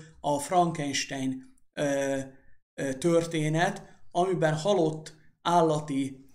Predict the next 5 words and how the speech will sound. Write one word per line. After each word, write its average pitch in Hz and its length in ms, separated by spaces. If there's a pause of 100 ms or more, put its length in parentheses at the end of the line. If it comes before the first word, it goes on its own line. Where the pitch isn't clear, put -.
(140)
ö, 135 300 (320)
testrészekből 151 880
összerakott, 139 880 (440)
ö, 135 100
lényt 156 680